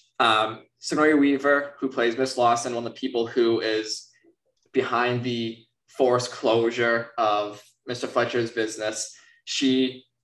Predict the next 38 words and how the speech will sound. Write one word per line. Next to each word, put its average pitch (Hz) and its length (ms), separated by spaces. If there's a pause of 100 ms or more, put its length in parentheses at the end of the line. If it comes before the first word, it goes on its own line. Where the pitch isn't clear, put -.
(160)
plays, 123 540 (220)
uh, 135 40
she's 135 200
in 131 60
this 123 180
movie 127 200
as 113 140
well. 110 460
It - 0
was 113 120
Ghostbusters, 101 520
so 117 120
it's 113 100
kind 120 160
of 117 100
funny 120 180
seeing 113 280
Ghostbusters 117 280
being 117 140
such - 140
a - 120
big 120 180
part 117 260
of 110 60
this - 180
film, 104 320
and 101 100
then 104 100
she 104 360
being 104 260 (400)
one 120 180
of 98 60
the 98 100 (100)
big 117 160
characters 104 340
in 104 120
the 90 60
movie. 90 380